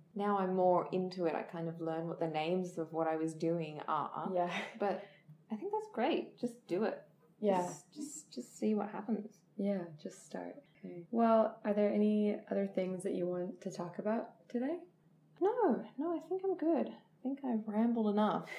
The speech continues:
Speaker 2: <laughs> No, it's been great. Thanks for, thanks for coming in, Caitlin.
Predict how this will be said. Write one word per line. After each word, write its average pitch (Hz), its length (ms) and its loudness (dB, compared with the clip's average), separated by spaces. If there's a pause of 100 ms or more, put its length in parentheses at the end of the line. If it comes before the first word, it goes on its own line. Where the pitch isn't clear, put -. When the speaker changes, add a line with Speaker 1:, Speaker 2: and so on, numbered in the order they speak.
(140)
Speaker 2:
<laughs> - 0 - (960)
No, 247 100 2
it's - 180 0
been 202 180 0
great. 208 320 0 (640)
Thanks 196 280 -2
for, 202 480 0 (220)
thanks 190 220 -6
for 196 60 -4
coming 180 320 -4
in, 226 160 2
Caitlin. 233 440 0